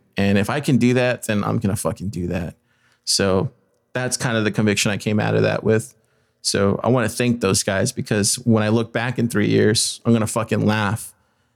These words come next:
because those fuckers just don't know what they just created. Um, anyway, it's one thing. That's one thing about me.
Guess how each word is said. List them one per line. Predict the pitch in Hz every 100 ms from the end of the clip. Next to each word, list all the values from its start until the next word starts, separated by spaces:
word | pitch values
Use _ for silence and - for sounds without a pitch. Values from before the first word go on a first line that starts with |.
| _ _
because | - - 98 98
those | 107 -
fuckers | 107 104 101
just | - 104 - -
don't | 110 104
know | 104
what | 107
they | 104 101
just | 98 -
created. | 101 104 104 113 - _ _ _ _ _ _ _ _ -
Um, | 104 92 90 107 - _ _ _ -
anyway, | 151 135 107 104 - _ _ _ _ _ _ _ _ _ - - _ _ _ _
it's | -
one | 143 143
thing. | 180 160 120
That's | 120
one | 180 180
thing | 185
about | 143 131 123
me. | 120 117